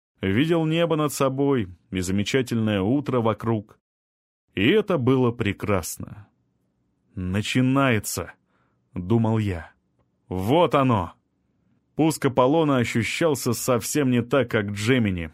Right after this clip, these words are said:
а намного динамичнее и резче. Мощь и вибрация ракеты Сатурн пять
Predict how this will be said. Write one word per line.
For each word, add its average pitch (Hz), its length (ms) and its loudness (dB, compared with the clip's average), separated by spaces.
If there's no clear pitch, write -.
а 98 140 -2
намного 120 420 2
динамичнее 120 800 0
и - 20 2
резче. - 420 -2
Мощь 120 420 0
и - 20 2
вибрация 123 560 2
ракеты 117 400 0
Сатурн 110 500 -2
пять 131 320 -2